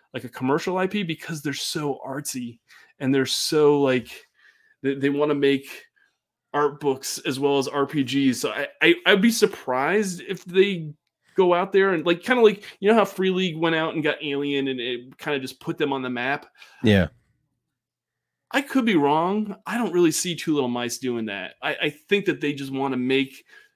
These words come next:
Speaker 1: their visions and their games, and I, I,
Speaker 2: I,
Speaker 1: I don't
Speaker 2: I
Speaker 1: know.
Speaker 2: think the,
Speaker 1: It would be
Speaker 2: the
Speaker 1: really
Speaker 2: fear
Speaker 1: cool.
Speaker 2: might be getting, uh, influenced by someone else, I think.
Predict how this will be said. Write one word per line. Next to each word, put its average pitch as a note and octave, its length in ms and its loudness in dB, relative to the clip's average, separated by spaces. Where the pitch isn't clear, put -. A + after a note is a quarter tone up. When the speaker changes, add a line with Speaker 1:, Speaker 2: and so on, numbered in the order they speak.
Speaker 1:
their C#3+ 360 4
visions B2+ 840 -2
and A#2 300 -6
their C3+ 220 4
games, B2 800 -4
and A#2+ 380 -4
I, A2 180 -8
I, D3+ 140 -6
Speaker 2:
I, A#2 100 2
Speaker 1:
I E3+ 120 4
don't G#3+ 100 8
Speaker 2:
I E3+ 40 6
Speaker 1:
know. C#3+ 40 2
Speaker 2:
think E3+ 160 6
the, - 80 6
Speaker 1:
It F#2+ 60 2
would G3 100 0
be A#3 100 8
Speaker 2:
the C#3 120 6
Speaker 1:
really A#3 180 6
Speaker 2:
fear D4 120 6
Speaker 1:
cool. A#2+ 100 6
Speaker 2:
might A2 200 6
be F#2+ 340 6
getting, F2+ 600 4
uh, D#2+ 320 6
influenced G2 440 2
by D#2+ 120 0
someone D#2 260 -2
else, F#2 180 2
I C#2+ 100 -2
think. - 280 -4